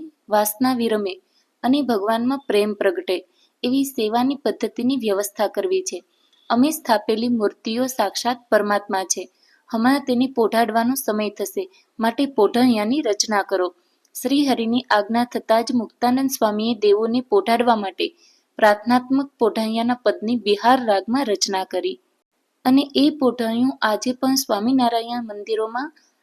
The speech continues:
શયન આરતી પૂરી થતા ગવાય છે. પોઢી પ્રભુ સકળ મુનિ કે શ્યામ, સ્વામિનારાયણ દિવ્ય મૂર્તિ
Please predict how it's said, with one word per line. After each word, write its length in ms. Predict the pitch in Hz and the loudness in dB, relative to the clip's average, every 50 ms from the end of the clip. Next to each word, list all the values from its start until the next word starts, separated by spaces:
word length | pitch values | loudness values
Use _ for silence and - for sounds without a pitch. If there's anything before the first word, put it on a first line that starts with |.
| _ - | _ -8
શયન 360 | - - 240 220 254 269 269 269 | -4 -2 0 2 2 2 2 2
આરતી 380 | - 202 202 208 - - 233 233 | 0 0 0 -2 -4 -6 -8 -8
પૂરી 300 | - - 220 208 220 240 | -4 -2 -2 -2 -2 -2
થતા 340 | 240 - 208 196 - - 277 | -4 -4 -6 -2 -2 -2 -2
ગવાય 400 | 240 208 202 196 196 196 196 196 | 0 0 2 4 4 4 2 2
છે. 160 | 202 - - 196 | -2 -4 -6 -6
પોઢી 380 | - - 202 202 202 240 240 240 | -4 -4 -4 -2 -2 -2 -2 0
પ્રભુ 300 | 247 214 196 180 220 247 269 | -2 -2 -2 -2 -4 -4 -6
સકળ 480 | 269 - 202 202 - - 233 254 262 | -4 -6 -8 -6 -2 0 0 2 2
મુનિ 300 | 262 254 254 226 202 196 - | 2 2 2 0 0 -4 -6
કે 180 | - - 208 202 | -4 -2 -2 -2
શ્યામ, 340 | 202 - 220 214 226 254 311 311 - _ _ _ _ _ _ - | -2 -2 -2 -2 -2 -2 -2 -6 -10 _ _ _ _ _ _ -14
સ્વામિનારાયણ 1000 | - - - 226 208 220 254 285 269 247 208 208 208 208 202 208 208 208 208 196 | -4 0 2 2 4 4 2 2 2 2 2 2 2 2 0 0 -6 -10 -12 -8
દિવ્ય 360 | - 202 208 208 208 233 226 | -4 -4 -4 -2 -2 -4 -4
મૂર્તિ 400 | 220 214 208 202 202 - - 262 | -4 -6 -10 -12 -12 -6 -2 -2